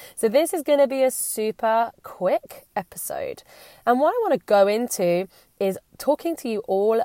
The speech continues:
about Goals in Gear for a Year twenty twenty-one, which is launching at the end of November, really, really soon. So what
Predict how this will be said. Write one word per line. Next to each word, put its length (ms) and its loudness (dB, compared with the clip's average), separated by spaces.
about 720 2
Goals 280 8
in 140 2
Gear 280 4
for 300 4
a 20 2
Year 300 0
twenty 280 0
twenty-one, 520 -2
which 280 -6
is 120 -4
launching 520 -4
at 140 -6
the 160 -8
end 180 -4
of 60 -6
November, 580 -8
really, 380 -6
really 280 -6
soon. 440 -10
So 220 4
what 320 0